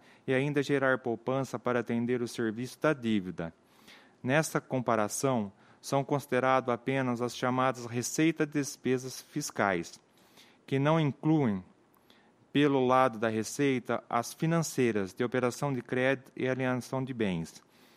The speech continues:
E do lado da despesa, o pagamento de serviço da dívida, juros, encargos e amortizações.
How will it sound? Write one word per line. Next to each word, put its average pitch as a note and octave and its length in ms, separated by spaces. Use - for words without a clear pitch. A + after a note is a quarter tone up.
E B2 120
do C#3 120
lado C#3+ 380
da C3 100
despesa, B2 540
o - 20
pagamento C3 600
de B2 80
serviço C3 480
da D#3 120
dívida, G2 580
juros, B2+ 500
encargos B2+ 580
e C#3+ 40
amortizações. C3+ 880